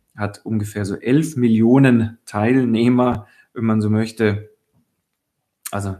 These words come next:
Digital Natives, während die Babyboomer, die jetzt eben gerade in diesen Jahren in Rente gehen,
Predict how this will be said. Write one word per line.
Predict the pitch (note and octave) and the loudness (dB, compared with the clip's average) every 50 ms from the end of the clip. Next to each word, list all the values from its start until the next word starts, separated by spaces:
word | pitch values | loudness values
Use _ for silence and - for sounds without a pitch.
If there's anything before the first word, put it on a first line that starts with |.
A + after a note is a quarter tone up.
| - - | -8 -8
Digital | A2 A2 - A2 G2 G#2 G2+ G2+ G2 | -6 -6 -6 -8 -6 -4 -4 -2 -2
Natives, | F#2 F2+ G#2 C3 C#3+ C#3 - C#3+ C3+ C3+ C3+ - - - - - - - - - _ _ _ _ _ _ _ _ _ _ - | -2 -2 -2 -2 -2 0 2 4 4 4 2 -2 -8 -10 -12 -20 -20 -20 -20 -20 _ _ _ _ _ _ _ _ _ _ -6
während | G2+ G#2 A2 A2+ A#2 A#2 B2+ B2 A#2+ A#2 | 0 2 2 4 4 2 0 -2 -2 -2
die | A2+ G#2+ | -4 -4
Babyboomer, | - A2+ B2 C#3+ C#3+ C#3+ B2 A#2+ A#2+ A#2+ B2 B2+ C3+ C3+ C3+ F#2+ | 0 0 2 2 2 2 0 0 -2 -2 0 0 0 0 0 -2
die | E2+ G2 G#2+ | -4 -6 -6
jetzt | G#2 A2 B2 C#3+ - - - - - | -2 0 0 0 0 -2 -6 -10 -12
eben | - - - G#2+ G#2 G2+ G2+ G2+ | -12 -8 -6 -6 -6 -6 -8 -8
gerade | - - G#2 G#2 A2+ B2+ B2 A#2 | -4 0 2 2 4 4 2 0
in | G#2+ G2 - - - - - - A2 A2 G#2 | 0 -4 -6 -10 -14 -14 -12 -10 -8 -8 -8
diesen | A#2+ A2+ A#2 B2 A2+ | -8 -8 -6 -6 -6
Jahren | G#2+ G#2+ G2 G2+ A2 A#2+ A#2+ A#2+ A2 | -4 -4 -2 -2 -2 -2 -4 -4 -4
in | G#2+ G#2 | -4 -4
Rente | G#2 A2 G#2+ A#2 - B2+ A2 | -4 -4 -4 -4 -4 -4 -4
gehen, | G#2 A2 A2+ A2+ A#2 A#2+ A#2+ | -2 -2 -2 -2 -2 -4 -6